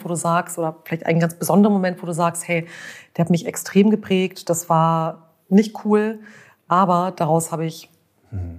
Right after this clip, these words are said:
Speaker 1: X Y gelernt oder es hat mein
Speaker 2: Mhm.
Speaker 1: Mindset, ähm,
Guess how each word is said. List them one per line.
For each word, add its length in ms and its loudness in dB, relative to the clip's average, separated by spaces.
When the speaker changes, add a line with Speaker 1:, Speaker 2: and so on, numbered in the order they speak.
Speaker 1:
X 300 -2
Y 500 2
gelernt 500 0
oder 80 -2
es 100 -6
hat 120 -10
mein 120 2
Speaker 2:
Mhm. 80 4
Speaker 1:
Mindset, 520 0
ähm, 420 0